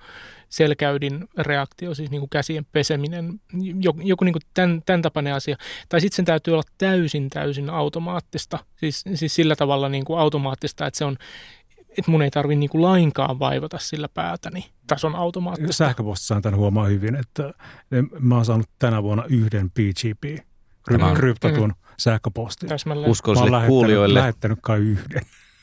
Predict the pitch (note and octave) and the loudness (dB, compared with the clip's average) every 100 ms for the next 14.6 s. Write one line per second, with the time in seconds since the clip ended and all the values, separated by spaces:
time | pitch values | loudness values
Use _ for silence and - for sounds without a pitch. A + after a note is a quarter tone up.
0 | - F#2+ F2 E2+ G2+ G2 F2+ E2+ F#2+ - | -4 -2 0 0 2 0 -2 -2 0 0
1 | G2 F#2+ F2 D#2+ E2+ E2+ F#2+ D#2+ - E2+ | 0 0 -2 0 -2 0 -4 -6 -6 -6
2 | - F2 A#2+ A2+ A2+ A2+ - - - A#2+ | -4 0 2 2 -2 -2 -6 -8 -6 -2
3 | A#2 A#2 A2+ B2+ A#2 A2+ A2 F2+ F2 - | 0 0 0 0 0 0 0 -2 -4 -4
4 | E2 D#2+ F2 F2 E2 F2 F2 - F#2 E2+ | -4 -4 -2 -2 -2 -4 -6 -4 -6 -2
5 | E2 F2+ E2 - - - F2 F2 F#2+ - | 0 0 -2 -6 -8 -8 -4 -2 -4 -6
6 | - G#2 - G#2 - - - - - - | -12 -10 -6 -6 -6 -6 -4 -4 -6 -8
7 | _ _ - - - D3+ - E3 - A2+ | _ _ -12 -10 -2 -2 2 0 0 -2
8 | G#2 G#2+ G#2+ G2+ G#2 - C#3+ - - - | -2 0 0 0 -2 -2 0 0 0 2
9 | F#2 A#2+ A#2 F#2+ F2 F2 - _ _ _ | 0 0 -4 -6 -4 -8 -8 _ _ _
10 | _ - - - - G2 G2+ G2+ G#2 - | _ -18 -10 -10 -2 0 0 -2 0 2
11 | G#3 A3+ A3 A2 G2+ B2+ C3+ A2 G#2 F#2+ | 4 6 4 2 0 0 0 0 2 0
12 | F2+ G#2+ A2 - A#2 C3+ - D3 B2 - | 0 0 -2 0 0 0 -4 -4 -2 0
13 | A2+ G2 F#2+ G2+ G2+ G#2+ A#2+ - F#2 F2 | 0 0 -2 0 0 0 0 -2 -2 -2
14 | E2 F2 G2 G2+ G#2 G2+ | -2 -2 -2 -2 0 -2